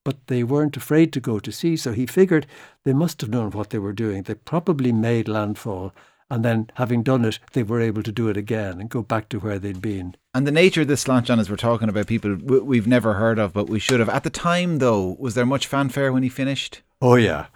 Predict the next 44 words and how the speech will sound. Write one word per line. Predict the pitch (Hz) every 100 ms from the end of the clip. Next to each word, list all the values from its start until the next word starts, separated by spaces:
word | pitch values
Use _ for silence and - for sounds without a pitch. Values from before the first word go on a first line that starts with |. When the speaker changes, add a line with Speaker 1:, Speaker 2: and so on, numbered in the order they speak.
| -
Speaker 1:
He | 139
got, | 123 131 117
uh, | 185
he | 120 -
got, | 135 139 92
Speaker 2:
But | 147 151
they | -
had | 127
thirty-six | 190 202 175 180 143
parties | 151 160 143 120
halfway | 135 139 131
Speaker 1:
<laughs> | 151
he, |
Speaker 2:
around. | 123 143
Speaker 1:
he | 147
got, | 151
Speaker 2:
That's | 139
Speaker 1:
yeah, | 135
Speaker 2:
what |
they | -
had | -
a | -
Speaker 1:
<laughs> |
he | 202
Speaker 2:
few | 175
when | 214
he |
Speaker 1:
got | 131
a, | 196
Speaker 2:
finished. | 147 - - - -
Speaker 1:
he | 139
got | 156 170
a |
royal | 139 139 143
welcome | 135 120 120 101
home | 98 117
when | 107 110
he |
got | 113 110
back | 123 113
to | -
New | 107 107
Jersey, | 98 110 107 98 101 98
um, | 101 92